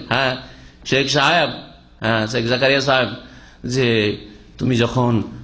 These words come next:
ফাজাইলে দুরুদ লিখবে, তখন অবশ্যই কাসিদা লিখবে, অবশ্যই কাসিদা লিখবে। কাসিদা মানে বুঝেন তো, মানে কবিতা লিখবে আর কি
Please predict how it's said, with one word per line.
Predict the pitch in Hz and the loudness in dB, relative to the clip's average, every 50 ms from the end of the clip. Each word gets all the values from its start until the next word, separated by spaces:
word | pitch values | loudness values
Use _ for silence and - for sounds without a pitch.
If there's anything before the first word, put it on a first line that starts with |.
| - - | -10 -4
ফাজাইলে | - 110 104 117 123 127 123 123 | -2 0 2 2 2 2 2 0
দুরুদ | 113 113 117 123 131 143 | 0 2 2 2 2 2
লিখবে, | 160 196 202 214 214 220 220 202 165 123 92 82 - - - - - | 2 2 2 2 2 2 4 4 4 2 2 -2 -6 -12 -18 -18 -8
তখন | - 123 113 127 | -6 -2 0 2
অবশ্যই | 113 95 95 101 123 156 160 - - - 175 170 | 2 2 4 4 4 2 2 2 0 0 0 0
কাসিদা | - - 120 110 - - 92 76 76 | 0 0 0 0 0 -4 -6 -6 -6
লিখবে, | 76 73 76 69 71 - - - - - - - - - - - - - - - - - - - - - - - - - - - - - - | -6 -6 -6 -6 -6 -8 -8 -10 -10 -12 -16 -18 -18 -18 -20 -20 -20 -20 -20 -20 -20 -20 -20 -20 -20 -20 -20 -20 -20 -20 -20 -18 -16 -4 -2
অবশ্যই | - 113 131 131 151 180 175 - - 220 | 0 2 2 4 2 2 2 2 2 0
কাসিদা | 220 - 147 139 - - 165 151 117 123 | 2 2 0 -2 0 0 0 0 2 0
লিখবে। | 107 107 - | -2 0 -2
কাসিদা | 123 135 - - 147 147 143 | -2 -2 -2 -2 0 0 0
মানে | 143 139 139 | 0 0 2
বুঝেন | 139 147 151 147 139 131 113 - | 2 2 2 2 2 0 -2 -2
তো, | - 82 71 - - - - - - - - | -4 -8 -12 -14 -18 -20 -20 -20 -18 -8 -4
মানে | 117 123 131 131 | -4 -4 -2 -2
কবিতা | 156 151 131 123 - 95 | -2 0 0 -2 -2 -4
লিখবে | 80 73 71 69 73 71 - | -6 -6 -8 -8 -10 -12 -12
আর | - | -12
কি | - - - - | -14 -16 -18 -18